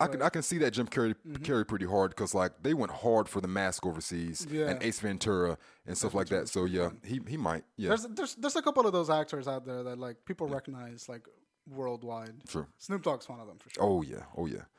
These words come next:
Speaker 2: Have you seen any of the Snoop Dogg movies, by the way?
Speaker 1: Seen all of Snoop Dogg's movies.
Speaker 2: Oh, really?
Speaker 1: Um,
Speaker 2: Oh.
Speaker 1: um, uh, what, what's, what's, what, uh, shit. Hold on, hold on, hold on.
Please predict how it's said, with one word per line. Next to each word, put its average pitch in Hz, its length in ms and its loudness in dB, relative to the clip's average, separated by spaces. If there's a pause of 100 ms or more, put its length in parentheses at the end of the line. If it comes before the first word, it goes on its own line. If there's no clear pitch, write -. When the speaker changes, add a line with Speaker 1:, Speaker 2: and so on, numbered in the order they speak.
Speaker 2:
Have 147 120 -6
you 196 60 -2
seen 208 180 -6
any 196 160 -6
of 196 60 -8
the 180 80 -10
Snoop 170 180 -10
Dogg 165 180 -8
movies, 147 280 -8
by 170 120 -12
the 180 100 -6
way? 190 200 -12 (100)
Speaker 1:
Seen 220 180 0
all 277 180 6
of 233 40 4
Snoop 165 160 -2
Dogg's 107 220 6
movies. 101 180 4
Speaker 2:
Oh, 185 60 10 (100)
really? 202 140 8
Speaker 1:
Um, 110 240 4
Speaker 2:
Oh. 104 180 6
Speaker 1:
um, 101 240 0 (300)
uh, 95 440 6
what, 95 200 0
what's, 120 200 -2
what's, 113 200 -4
what, 101 180 -2
uh, 87 140 -2
shit. - 420 0
Hold 113 140 6
on, 92 100 4
hold 98 160 2
on, 87 80 2
hold 92 160 2
on. 85 140 -2